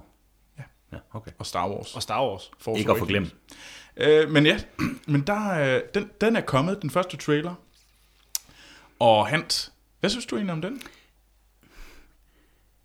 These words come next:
Speaker 2: Jeg synes, den, det skal man jo sige, når det er en Disney-film. Den så flot ud. Og den er sikkert meget følelsesladet. Og, men der er så mange animerede dyr. Hvorfor er der, hvorfor skal den laves om til en live-action-film?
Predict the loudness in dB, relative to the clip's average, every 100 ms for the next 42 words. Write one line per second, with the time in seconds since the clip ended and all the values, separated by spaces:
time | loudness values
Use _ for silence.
0 | _ _ _ -2 -2 0 2 2 2 0
1 | -2 -2 -2 2 2 4 0 -2 -2 0
2 | 0 -2 -2 -4 -6 -6 -6 -4 0 0
3 | 0 0 -4 0 0 0 -6 -8 _ _
4 | _ _ _ _ -6 0 2 2 0 0
5 | -2 0 0 0 0 0 0 -8 -10 -10
6 | -10 -12 -8 -6 -8 -14 -20 -20 _ _
7 | -2 0 6 4 4 0 2 2 0 -4
8 | -4 -2 0 0 0 -2 -4 -4 -4 0
9 | 0 0 -4 -6 -8 -6 -2 -2 -4 -8
10 | -6 -4 -4 -6 -6 -6 -6 -8 -8 -10
11 | -8 -6 -6 -6 -10 -10 -16 -12 -10 -10